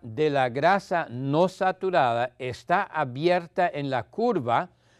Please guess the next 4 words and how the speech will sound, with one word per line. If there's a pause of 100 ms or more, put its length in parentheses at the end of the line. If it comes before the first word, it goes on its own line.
(200)
donde
puede
entrar
oxígeno